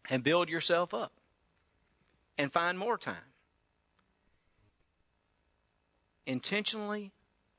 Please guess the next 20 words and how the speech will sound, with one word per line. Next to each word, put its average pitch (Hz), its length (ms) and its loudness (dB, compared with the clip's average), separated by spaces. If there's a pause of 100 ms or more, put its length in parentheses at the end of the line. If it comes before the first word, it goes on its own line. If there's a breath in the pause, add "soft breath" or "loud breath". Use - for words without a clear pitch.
(480)
slip - 360 -4
away 120 320 0 (2250)
and 110 120 -2
pray. - 320 -8 (1300 loud breath)
And 175 100 2
I 208 40 0
really 240 300 2
do 190 180 -4
believe 117 320 0
this, - 380 -14 (880)
that 151 140 6
if 147 140 -2
every 196 240 2
one 208 160 2
of 196 100 2
us 190 160 -2
in 190 100 -4
this 180 180 -2
room 147 280 0
this - 360 -2